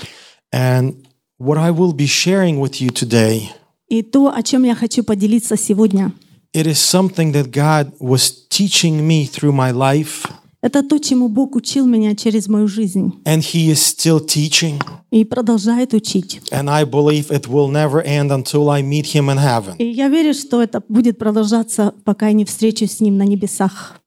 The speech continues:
Speaker 1: And the topic today
Speaker 2: И сегодня тема
Speaker 1: is keep your fire burning.
Speaker 2: "Поддерживай свой огонь".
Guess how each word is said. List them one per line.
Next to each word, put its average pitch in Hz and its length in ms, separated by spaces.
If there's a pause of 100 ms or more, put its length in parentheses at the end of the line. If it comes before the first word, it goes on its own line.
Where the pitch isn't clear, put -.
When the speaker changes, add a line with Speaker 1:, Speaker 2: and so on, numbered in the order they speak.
Speaker 1:
And 147 280
the 143 120
topic 175 540
today 156 840 (100)
Speaker 2:
И 240 80
сегодня 240 460
тема 254 440 (500)
Speaker 1:
is 147 260
keep 160 340
your 143 140
fire 120 400
burning. 98 480 (500)
Speaker 2:
"Поддерживай 220 720
свой 208 280
огонь". 190 440